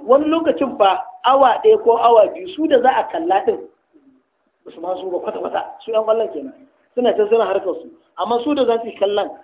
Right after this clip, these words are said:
tuntuni, tuntuni sun riga sun zo, duk zafin ranar nan yana kansu,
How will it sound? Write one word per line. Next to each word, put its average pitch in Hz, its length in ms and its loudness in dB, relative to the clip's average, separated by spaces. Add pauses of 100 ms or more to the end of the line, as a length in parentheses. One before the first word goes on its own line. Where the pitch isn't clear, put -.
(260)
tuntuni, 349 680 2 (1700)
tuntuni 269 480 -4
sun 262 160 -2
riga 190 300 2
sun 190 180 -8
zo, 185 200 0
duk 262 160 -4
zafin 262 320 4
ranar 254 280 0
nan 226 200 -2 (840)
yana 233 280 0
kansu, 226 400 -4